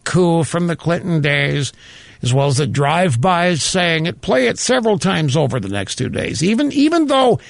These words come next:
even though we say hypocrisy doesn't stick to Democrats, it still would be good to get it out there.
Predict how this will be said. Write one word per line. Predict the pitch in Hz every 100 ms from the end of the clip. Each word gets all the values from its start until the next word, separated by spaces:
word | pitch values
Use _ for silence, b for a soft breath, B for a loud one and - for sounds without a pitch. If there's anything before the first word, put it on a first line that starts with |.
| B B
even | 208 269
though | 277
we | 247 269
say | - 233
hypocrisy | 202 151 247 247 240 208 233
doesn't | 185 226 185 202 202
stick | - - - - 294 285 -
to | 220
Democrats, | 175 202 160 135 131 113 131
it | 127
still | - 269
would | 269 247
be | 247
good | 202 240
to | 226
get | 196 170
it |
out | 143 101 -
there. | -